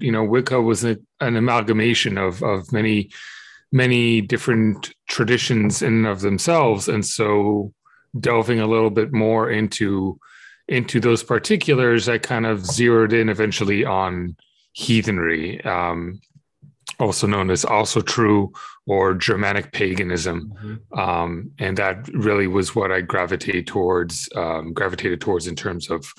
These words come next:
Speaker 1: the folklore and in terms of, of those, um, northern traditions. Um,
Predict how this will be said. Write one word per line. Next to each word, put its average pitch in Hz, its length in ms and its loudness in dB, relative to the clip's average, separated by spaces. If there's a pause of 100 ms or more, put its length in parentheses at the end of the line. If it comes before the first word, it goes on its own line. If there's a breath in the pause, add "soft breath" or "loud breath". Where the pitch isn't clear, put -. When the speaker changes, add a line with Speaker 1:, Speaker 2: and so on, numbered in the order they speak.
(220 loud breath)
Speaker 1:
the 110 80 -4
folklore 131 840 2
and 101 80 -2
in 90 100 -4
terms 98 340 -4
of, 92 280 0
of 87 320 -4
those, 87 440 -2 (520 loud breath)
um, 85 420 -2
northern 95 380 0
traditions. 82 800 -4 (160)
Um, 82 480 -6